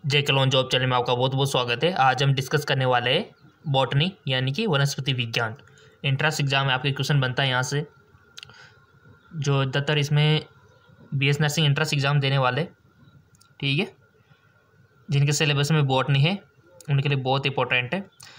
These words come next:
और physics, chemistry के जो videos है आप नहीं देखा है तो please देख लेना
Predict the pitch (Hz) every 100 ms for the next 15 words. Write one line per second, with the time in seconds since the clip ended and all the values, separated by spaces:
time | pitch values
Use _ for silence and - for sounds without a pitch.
0 | - - 143 151 - _ 151 143 165 -
1 | 143 151 151 156 147 139 139 147 143 147
2 | 139 139 143 139 135 151 170 180 139 139
3 | 131 131 135 151